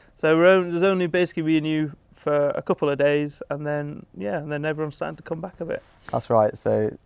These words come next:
Speaker 2: so we took the chance to actually <laughs> to, to have a trip to the cinema on, on a Friday morning,
Speaker 1: <laughs>
Speaker 2: whilst,
Speaker 1: Why not?
Speaker 2: uh, whilst it is just the two of us. But, um, but yeah, just to fill, to fill everyone in. Um,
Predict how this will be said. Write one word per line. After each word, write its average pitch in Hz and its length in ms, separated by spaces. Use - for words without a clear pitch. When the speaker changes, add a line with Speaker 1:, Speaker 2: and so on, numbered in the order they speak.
Speaker 2:
so - 160
we 117 80
took 123 160
the 120 60
chance 113 300
to 113 140
actually 113 460
<laughs> 131 280
to, 151 280
to 151 100
have 143 140
a 143 60
trip - 240
to 131 80
the 127 60
cinema 113 400
on, 113 120
on 120 140
a - 20
Friday 110 280
morning, 110 340
Speaker 1:
<laughs> - 240
Speaker 2:
whilst, 127 320
Speaker 1:
Why 123 40
not? 113 180
Speaker 2:
uh, - 40
whilst 120 280
it 101 40
is 107 140
just 107 100
the 113 80
two 110 140
of 104 120
us. 104 240
But, 110 160
um, 113 300
but 196 120
yeah, 180 120
just 131 160
to 135 60
fill, 127 400
to - 80
fill 123 160
everyone 110 300
in. 120 340
Um, 110 420